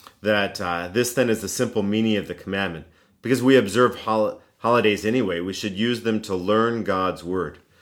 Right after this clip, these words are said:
The real business of this day should be preaching for the benefit of people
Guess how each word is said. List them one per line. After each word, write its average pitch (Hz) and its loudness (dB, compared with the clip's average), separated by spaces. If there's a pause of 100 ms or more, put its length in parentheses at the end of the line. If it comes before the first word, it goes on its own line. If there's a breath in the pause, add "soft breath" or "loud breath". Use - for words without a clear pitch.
(220 soft breath)
The 95 -8
real 110 6
business 135 0
of 95 -4
this 101 -4
day 98 0
should 85 -8
be 92 -6
preaching 113 -6
for 92 -12
the 87 -6
benefit 104 -4
of 95 -6
people 113 -10